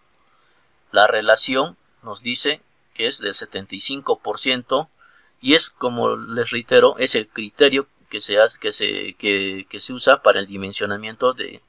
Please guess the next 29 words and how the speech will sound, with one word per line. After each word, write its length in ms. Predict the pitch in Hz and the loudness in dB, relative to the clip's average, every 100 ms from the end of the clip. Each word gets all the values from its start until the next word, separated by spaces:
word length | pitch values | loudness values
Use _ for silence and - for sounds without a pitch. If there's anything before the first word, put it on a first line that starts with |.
| _ 117 | _ -20
líneas 460 | 95 113 113 123 | -14 -8 -6 -2
de 100 | 95 | 0
alcantarillado, 720 | 90 90 95 98 98 104 101 92 | 0 -2 -2 -4 -2 4 4 2
en 120 | 95 | -10
este 160 | - | -8
caso 320 | 101 104 131 - | -4 -2 -2 0
para 320 | 95 90 113 | 2 2 0
riego, 420 | 107 107 95 - | -4 -6 -6 -8
¿no? 240 | 92 151 _ _ _ - _ _ _ | -8 -8 _ _ _ -20 _ _ _
Otros 300 | 143 165 - | 6 6 4
pueden 300 | - 143 135 | 2 2 2
usar, 300 | 123 139 135 | 2 6 6
este, 260 | 117 107 107 | 4 -2 -6
quizás 240 | - 120 110 | 0 2 2
el 100 | 101 | 0
ochenta 360 | - 110 123 | 0 0 0
por 180 | - 120 | 0 -2
ciento, 380 | - 120 120 120 | 0 0 0 -2
ochenta 240 | - 104 - | -2 -2 -4
y 20 | |
cinco 220 | 120 117 | -8 -10
por 180 | 117 113 | -8 -6
ciento, 240 | 123 123 | -6 -8
pero 240 | - 113 110 | 0 0 0
en 140 | 113 | -4
fin, 280 | 139 135 147 _ _ _ _ _ 165 | -2 -2 -4 _ _ _ _ _ -18
eh, 340 | 101 92 92 | -14 -12 -12
como 240 | 101 101 101 | -12 -8 -6
reitero, 480 | 107 127 123 147 | -2 2 2 2